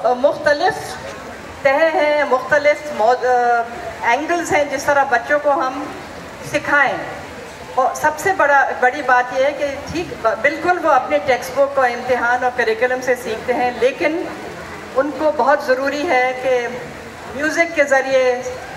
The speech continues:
لائبریریز کے ذریعے، سپلیمنٹری ریڈنگ اور ڈانس اور تھیٹر، اس طرح بھی ہم ان کو سکھا سکتے ہیں۔ We want to make our children into active learners, and we want them to become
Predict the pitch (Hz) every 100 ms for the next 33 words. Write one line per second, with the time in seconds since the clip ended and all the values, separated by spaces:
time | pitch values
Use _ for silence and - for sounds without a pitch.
0 | - - 208 240 269 311 330 330 - 285
1 | 269 262 262 254 269 269 294 311 302 302
2 | 294 277 277 277 277 277 277 - - -
3 | - - - 247 247 247 247 240 254 285
4 | 294 330 262 - - 285 285 285 277 269
5 | - - - - - - - 330 330 330
6 | 349 392 302 294 294 302 269 320 240 240
7 | 196 - 208 180 156 - - - - 294
8 | 302 285 349 370 294 294 294 294 285 -
9 | 330 277 311 277 277 277 277 269 277 -
10 | - - - - - - 285 - 349 330
11 | 247 233 254 247 202 180 - - - -
12 | - - - - 262 285 254 294 403 311
13 | 277 294 285 269 262 277